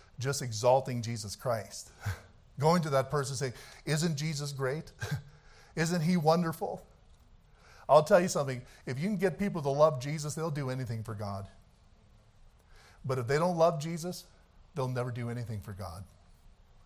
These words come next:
Love is the motivation. <laughs>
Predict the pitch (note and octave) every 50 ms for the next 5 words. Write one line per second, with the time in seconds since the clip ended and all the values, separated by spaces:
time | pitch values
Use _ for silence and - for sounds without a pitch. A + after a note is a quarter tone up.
0 | - - - - - - - - - - - - - - - - - - - -
1 | - - - - - - - - - A#2+ C3+ D#3+ G3 F#3 E3 C3+ C3+ B2+ B2+ C3
2 | C3 B2 A2+ A#2 A#2+ B2+ - - G#2+ G#2+ - - - - - - -